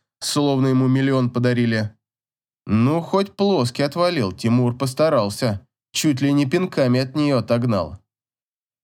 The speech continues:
Яркая желтая блуза с вырезом от плеча до плеча постоянно с этих самых плеч съезжала, а снизу она была такая широкая и короткая, что перед глазами Домина периодически мелькала полоска загорелой кожи.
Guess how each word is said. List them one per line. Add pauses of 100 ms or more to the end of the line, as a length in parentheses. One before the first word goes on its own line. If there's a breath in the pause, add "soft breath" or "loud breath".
(200)
Яркая
желтая
блуза
с
вырезом
от
плеча
до
плеча
постоянно
с
этих
самых
плеч
съезжала, (360 loud breath)
а
снизу
она
была
такая
широкая
и
короткая,
что
перед
глазами
Домина
периодически
мелькала
полоска
загорелой
кожи.